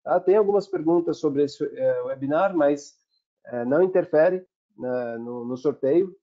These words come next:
A, o sorteio vai ser o seguinte, respondendo essa pesquisa de satisfação,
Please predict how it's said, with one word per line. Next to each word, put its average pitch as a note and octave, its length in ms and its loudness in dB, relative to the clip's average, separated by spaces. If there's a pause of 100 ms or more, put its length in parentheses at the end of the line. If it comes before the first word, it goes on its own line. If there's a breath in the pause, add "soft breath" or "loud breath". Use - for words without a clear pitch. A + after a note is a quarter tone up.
(120)
A, C3+ 440 -4
o A#2 80 -14
sorteio D#3 460 0
vai F#3 100 0
ser F#3 120 -8
o F#3 40 -8
seguinte, E3 460 -2 (220)
respondendo D3 840 0 (640)
essa C3 240 -8
pesquisa E3+ 400 -2
de F3 80 -10
satisfação, E3 760 -4